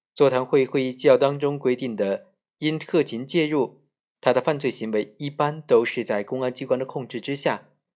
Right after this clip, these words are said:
毒品也一般不会流入社会，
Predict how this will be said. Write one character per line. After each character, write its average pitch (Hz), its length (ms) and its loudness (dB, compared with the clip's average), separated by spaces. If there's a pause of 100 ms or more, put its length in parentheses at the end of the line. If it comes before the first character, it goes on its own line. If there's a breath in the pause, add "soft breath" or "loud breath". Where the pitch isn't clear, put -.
(220)
毒 170 140 0
品 101 400 -8
也 101 160 -2
一 139 180 -6
般 151 260 0
不 113 220 -6
会 117 140 -2
流 98 120 -2
入 107 80 -4
社 110 280 -2
会， 107 320 -2